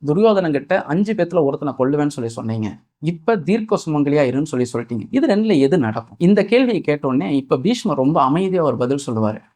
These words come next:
"நேத்து நான் சொன்ன விஷயம் அப்படிங்கிறது என்னோட எண்ணம் சரியா இல்லாம நான் ஒரு வருத்தத்துல, கோவத்துல சொன்ன வார்த்தை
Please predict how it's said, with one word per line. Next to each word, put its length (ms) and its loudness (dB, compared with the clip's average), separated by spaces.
"நேத்து 920 2
நான் 220 0
சொன்ன 320 -2
விஷயம் 360 -2
அப்படிங்கிறது 720 0
என்னோட 640 2
எண்ணம் 440 4
சரியா 380 0
இல்லாம 640 0
நான் 220 2
ஒரு 180 2
வருத்தத்துல, 600 0
கோவத்துல 360 2
சொன்ன 280 -4
வார்த்தை 380 -4